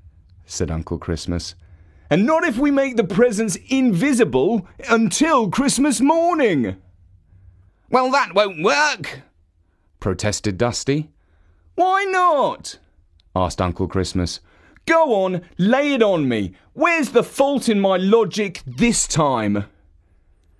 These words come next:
"The problem is," said Dusty, "that it won't work."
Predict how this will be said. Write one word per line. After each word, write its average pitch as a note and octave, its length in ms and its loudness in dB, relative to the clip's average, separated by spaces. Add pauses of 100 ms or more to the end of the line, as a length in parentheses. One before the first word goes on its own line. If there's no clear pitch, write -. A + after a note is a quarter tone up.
(480)
"The E3+ 100 0
problem B3+ 340 2
is," A3+ 400 0 (500)
said E2+ 280 -6
Dusty, A#2 460 -4 (880)
"that A3 120 2
it B3+ 120 -6
won't C4 220 0
work." C4 400 0